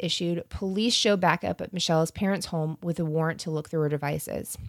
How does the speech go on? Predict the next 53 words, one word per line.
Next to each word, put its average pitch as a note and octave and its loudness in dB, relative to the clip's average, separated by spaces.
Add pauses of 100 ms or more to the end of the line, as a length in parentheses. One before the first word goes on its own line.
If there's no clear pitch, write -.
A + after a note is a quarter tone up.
(640)
Of - -10
course, B3 4
Michelle F#3+ 6
handed A#3+ 4
them C4 6
over G3 6
willingly E3+ 6
because D#3+ 0
she G3 0
alleged F#3 4
that - -2
she - 0
didn't E3+ 2
have D3+ -2 (120)
anything G#3+ 0
incriminating F#3+ 2
on D#3+ 2
her D#3 4
devices D#3 2
because, D#3 -4
according F3+ -2
to A#3 0
her, F#3 2 (220)
she - -4
wasn't C4 6
sending G3+ 4
Angela E3 4
any D#3 2
emails, D3 2
so D3 2
why C#3+ 2
would C#3 2
she - -6
be D3 -6
concerned, C#3 -6
you - -12
know, C#3 -6
that C3+ -10
they're D3 -2
gonna D3 -2
find C#3+ -2
something D3+ -6
on D3+ -2
her D#3+ -8
email? F3+ 2 (1300)
But G3+ 0
after B3+ 2
a B3 0
quick - 0
look F#3 0
through E3+ -2
Michelle's D#3+ 0
phone, G#3+ 4